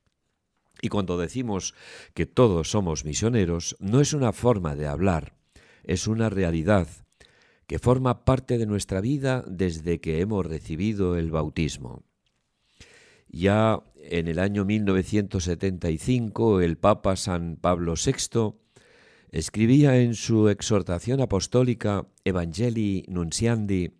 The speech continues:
unas palabras que sitúan muy bien este tema. Nosotros queremos confirmar una vez más que la labor de la evangelización de todos los hombres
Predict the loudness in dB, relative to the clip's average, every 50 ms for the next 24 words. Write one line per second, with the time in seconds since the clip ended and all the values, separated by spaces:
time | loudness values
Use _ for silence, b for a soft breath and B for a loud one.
0 | _ _ b b b b b b b b b b b b 4 4 4 4 4 2
1 | 2 2 2 2 2 2 0 0 -2 -2 -2 -2 0 -2 -4 -2 0 2 4 4
2 | 4 2 2 0 0 0 0 0 0 0 0 -2 -6 -6 -2 -2 -2 -2 -2 -4
3 | -4 -4 -2 -4 -4 -4 -4 -8 -10 -10 -14 _ _ _ _ _ _ _ _ _
4 | _ _ _ _ _ _ _ _ _ _ _ _ _ _ -20 -20 b b b 0
5 | 0 2 2 2 2 2 2 2 2 0 -2 -4 -8 -10 _ _ _ b b b
6 | b b b b b b b b 4 6 6 4 2 0 2 2 0 0 2 2
7 | 2 2 2 2 2 0 0 -2 -6 -6 -2 0 0 2 0 0 -2 -4 -4 -2
8 | -2 -2 -2 -4 -8 -10 -14 _ _ b b b b b b b b b 0 2
9 | 2 4 4 4 4 4 4 4 2 0 0 2 2 4 4 4 4 2 2 0
10 | 0 -2 -4 -6 -4 -4 -4 -2 -4 -4 -6 -4 -4 -2 -2 -2 -2 -4 -6 -10
11 | -8 -4 -2 -2 -4 -2 -2 0 0 0 0 -2 -4 -4 -6 -6 -4 -2 0 0
12 | 0 0 -2 -4 -4 -4 -6 -10 -16